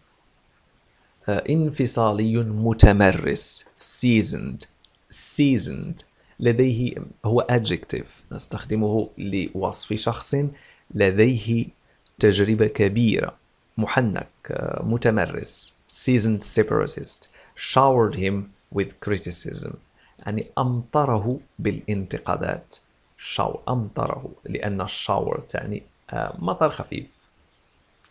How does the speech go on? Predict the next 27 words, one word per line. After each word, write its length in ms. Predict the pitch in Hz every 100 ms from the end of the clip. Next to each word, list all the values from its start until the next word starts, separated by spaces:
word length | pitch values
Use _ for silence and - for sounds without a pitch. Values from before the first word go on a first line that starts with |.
| -
أما 180 | 95 -
showered 560 | - - 113 139 139
him 280 | 120 135 123
with 80 | 104
criticism، 600 | - 110 113 - 107 101 113 - _ _ _ _ _ _ -
انتقده 640 | 110 101 - 98 104 92 - - 170
بشكل 300 | - - -
كبير. 420 | - - - - - _ _ - _ -
It 240 | 135 -
is 280 | 151 92 87 - -
of 280 | 101 101 98 - -
utmost 540 | 147 - 156 139 - -
necess-, 560 | 110 117 - 117 - - 110
necessity 720 | 107 - 139 - - 90 - - _
to 60 | 117
withdraw 560 | 104 87 117 117 143 156 - _ _ _
Prigozhin 480 | 131 117 104 87 90 - _ -
from 140 | 104
the 100 | 101
front 380 | - 113 110 101
line 300 | - - - 175 _
and 160 | 123 113
folly 440 | - 165 131 69 - _
forbid 400 | - 104 98 110
him 200 | 104 107
from 280 | 98 104 104
leading 460 | 107 131 107 92